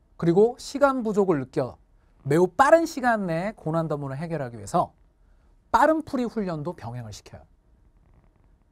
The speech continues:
그런 측면이 다른 선생님하고의 커리의 차이점이면 차이점이라 할 수가 있죠.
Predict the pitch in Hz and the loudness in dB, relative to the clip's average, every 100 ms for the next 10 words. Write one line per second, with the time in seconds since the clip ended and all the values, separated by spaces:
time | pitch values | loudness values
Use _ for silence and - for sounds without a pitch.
0 | _ _ 214 226 220 269 262 185 190 - | _ _ 4 4 4 0 0 0 -2 -8
1 | _ _ - 160 190 202 180 170 151 143 | _ _ -4 -4 -2 -4 -4 -4 -2 -2
2 | 143 - 143 135 190 _ _ - 269 269 | -4 -6 -6 -6 -10 _ _ -8 -4 -4
3 | 262 233 185 170 202 208 - 226 190 143 | -4 -6 -6 -6 -8 -8 -8 -8 -8 -10
4 | 127 - 95 - | -10 -14 -20 -20